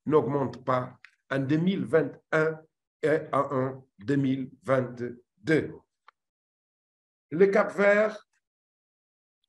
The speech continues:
est un pays sta-, de, de stabilité, de paix, de respect des droits de l'homme,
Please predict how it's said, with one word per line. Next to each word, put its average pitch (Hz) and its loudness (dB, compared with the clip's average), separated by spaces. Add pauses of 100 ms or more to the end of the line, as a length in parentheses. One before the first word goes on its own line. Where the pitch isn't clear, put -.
(360)
est 165 -2
un 190 4
pays 180 0 (500)
sta-, - -4
de, 165 -4
de 131 -4
stabilité, 139 -4 (200)
de 107 -4
paix, 139 -2 (120)
de 147 -4
respect 165 -2
des 156 0
droits 135 -6 (100)
de 113 -6
l'homme, 123 -2